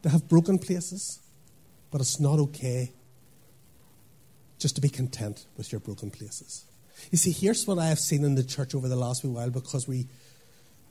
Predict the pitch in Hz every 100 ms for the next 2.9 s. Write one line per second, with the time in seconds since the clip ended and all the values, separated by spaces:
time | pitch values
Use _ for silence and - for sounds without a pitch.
0 | - 165 160 160 156 - 165 175 156 -
1 | 180 170 151 135 - 127 110 - 127 107
2 | 113 - - - - 139 135 135 135